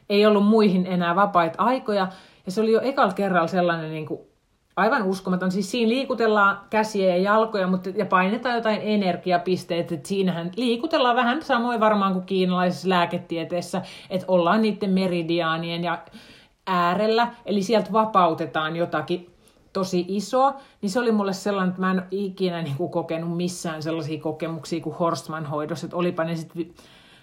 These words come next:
mitkä messut ne on siellä. Eikö ne ole just Viisas elämä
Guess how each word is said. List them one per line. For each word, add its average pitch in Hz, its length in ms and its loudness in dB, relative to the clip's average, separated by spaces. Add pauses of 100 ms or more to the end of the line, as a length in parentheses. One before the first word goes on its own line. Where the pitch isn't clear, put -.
(300)
mitkä 233 340 -4
messut 180 400 -2
ne 180 80 -4
on 165 140 -8
siellä. 185 240 -2
Eikö 233 140 -6
ne 240 60 0
ole 226 80 2
just 220 220 -2
Viisas 175 400 -2 (680)
elämä 156 400 -6